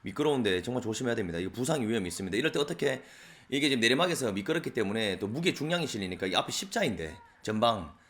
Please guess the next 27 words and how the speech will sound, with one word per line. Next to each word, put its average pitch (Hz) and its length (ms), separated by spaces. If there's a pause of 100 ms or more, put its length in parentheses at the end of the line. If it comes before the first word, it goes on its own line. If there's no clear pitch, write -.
(200)
요런 170 200
데하고 101 520
발목이 151 320
굉장히 123 260
위험합니다. 76 580 (260)
그리고 110 180
허리 110 320 (340)
조심해야 101 380
됩니다. 76 520 (520)
내려올 202 260
때는 147 200
특히나 247 280
더 98 260
보폭이 151 280
더 113 80
좁게 147 220
내려와야 82 280
됩니다. 78 260
그리고 170 220
이럴 196 160
때는 139 200
웬만하면 123 400
구령 262 280
넣어주는 120 260
게 87 60
굉장히 95 180
좋습니다. 78 480